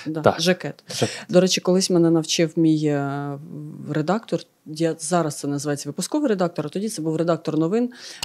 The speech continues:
Speaker 1: Федір Максимович Гончар, якому, якому я за дуже багато речей вдячна, наприклад, е, в,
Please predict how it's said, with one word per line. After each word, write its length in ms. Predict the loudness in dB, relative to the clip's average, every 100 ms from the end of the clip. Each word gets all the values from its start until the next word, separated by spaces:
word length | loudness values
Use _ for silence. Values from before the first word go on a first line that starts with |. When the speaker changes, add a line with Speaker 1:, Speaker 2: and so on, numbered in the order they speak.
| -2
Speaker 1:
Федір 200 | 2 4
Максимович 460 | 2 0 0 0 2
Гончар, 320 | 2 2 0
якому, 440 | 0 2 2 2 -2
якому 680 | -2 -2 -2 0 2 4 2
я 240 | 2 0
за 120 | -2
дуже 260 | -4 -2 -2
багато 440 | -2 0 0 2
речей 420 | 2 0 2 0 0
вдячна, 440 | 0 0 0 0 0
наприклад, 640 | 0 -2 -4 -4 -6 -6
е, 40 | -8 -8 -8 -10
в, 420 | -12 -18 -16